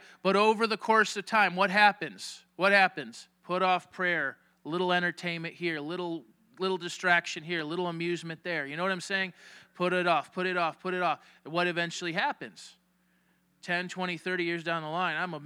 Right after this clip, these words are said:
I'm a million miles from God. I'm a million miles from my family. I'm a million miles from sanity, right? How subtle, how insidious it is that, you know,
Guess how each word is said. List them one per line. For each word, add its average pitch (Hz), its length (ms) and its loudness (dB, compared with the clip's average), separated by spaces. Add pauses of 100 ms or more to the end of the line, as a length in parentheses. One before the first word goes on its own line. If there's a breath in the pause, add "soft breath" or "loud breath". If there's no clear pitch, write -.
(100)
I'm 165 160 -8
a 135 80 -10
million 160 380 -8
miles 160 320 -4
from 143 180 -14
God. 151 300 -2
I'm 160 100 -6
a 143 60 -12
million 156 360 -12
miles 156 300 -6
from 156 140 -16
my 131 100 -10
family. 180 540 -6
I'm 135 140 -10
a 131 40 -12
million 160 400 -8
miles 160 400 -2
from 139 380 -6 (280 loud breath)
sanity, 196 760 -4 (1500)
right? 156 300 0 (960)
How 185 240 6
subtle, 240 540 4
how 190 240 4
insidious 208 800 -2
it 165 120 -2
is 135 240 -6
that, 160 220 -2
you 175 180 0
know, 151 240 -4